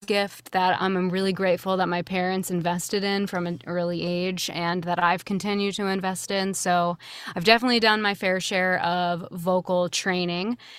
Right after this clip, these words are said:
And I also do voiceover work. So I understand the importance of being able to add nuance and subtlety to your voice. So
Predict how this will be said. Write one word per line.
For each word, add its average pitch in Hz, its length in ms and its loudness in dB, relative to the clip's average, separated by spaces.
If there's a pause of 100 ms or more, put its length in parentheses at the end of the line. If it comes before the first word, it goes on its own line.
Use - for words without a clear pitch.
(220)
And 208 580 4
I 202 140 4
also 220 280 2
do 220 180 0
voiceover 175 640 0
work. 156 320 -6
So 180 460 2
I 185 140 0
understand 185 1080 -2
the 175 260 0
importance 196 800 0
of 180 460 2
being 196 300 2
able 180 240 0
to 170 580 -2 (300)
add 277 200 4
nuance 294 460 6
and 202 100 0
subtlety 220 600 0
to 196 160 -6
your 190 120 2
voice. 180 320 0
So 175 440 0